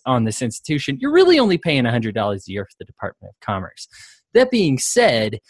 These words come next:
it could be the most dangerous institution in the United States. So let's do some digging, and we're gonna find out why. Now, obviously,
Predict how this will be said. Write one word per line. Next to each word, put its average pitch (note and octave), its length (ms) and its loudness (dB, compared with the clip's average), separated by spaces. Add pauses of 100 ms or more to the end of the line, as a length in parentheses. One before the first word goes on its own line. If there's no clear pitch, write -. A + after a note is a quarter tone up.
(460)
it A3+ 220 -2
could D#4 260 2
be B3+ 160 4
the F3 120 0
most D3 300 0
dangerous F#3 760 2
institution C3 680 -6
in A2 100 -4
the G#2+ 80 -4
United G2 480 -8
States. - 500 -12
So C#3 140 -6
let's B3 240 -4
do A3+ 160 -4
some E3 220 -4
digging, B2+ 320 -4
and G#2 80 -10
we're A2 80 -14
gonna G#2 160 -10
find G#2 320 -8
out G2 160 -10
why. G2 240 -12
Now, B2+ 180 -6
obviously, G#3 600 -2